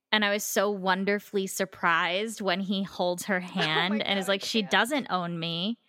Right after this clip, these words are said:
Speaker 1: Only in the way the kids own you.
Speaker 2: Yes.
Speaker 1: Or wisdom never we-,
Speaker 2: <laughs>
Speaker 1: weds." And then he says, "Stay."
Speaker 2: Oh, I
Speaker 1: Oh.
Speaker 2: can't. It was so
Speaker 1: Oh.
Speaker 2: good. Oh, Lord.
Speaker 1: S-,
Speaker 2: Woo.
Speaker 1: wonderful.
Speaker 2: Oh,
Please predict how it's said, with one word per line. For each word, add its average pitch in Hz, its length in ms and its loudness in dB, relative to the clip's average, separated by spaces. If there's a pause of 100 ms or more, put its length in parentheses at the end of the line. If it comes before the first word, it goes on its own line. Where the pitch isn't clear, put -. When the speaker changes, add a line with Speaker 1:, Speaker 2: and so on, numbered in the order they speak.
(580)
Speaker 1:
Only 247 380 2
in 233 120 0
the 214 80 2
way 185 340 0
the 185 120 -2
kids 185 360 -2
own 175 280 0
you. 208 240 2
Speaker 2:
Yes. 403 280 8
Speaker 1:
Or 262 80 2
wisdom 185 360 0
never 180 300 2
we-, 190 400 0
Speaker 2:
<laughs> - 40 -12
Speaker 1:
weds." 196 460 2
And 240 200 2
then 240 100 2
he 269 160 0
says, 277 260 0
"Stay." 262 1040 0
Speaker 2:
Oh, 539 560 -6
I 440 80 -4
Speaker 1:
Oh. 480 280 4 (340)
Speaker 2:
can't. 320 60 -18 (140)
It 403 100 -6
was 427 180 -2
so - 220 -8
Speaker 1:
Oh. 403 280 4 (520)
Speaker 2:
good. 339 180 -8
Oh, 330 480 2
Lord. 330 460 -2
Speaker 1:
S-, - 200 -12 (380)
Speaker 2:
Woo. 233 380 -10
Speaker 1:
wonderful. 233 840 10
Speaker 2:
Oh, 320 320 2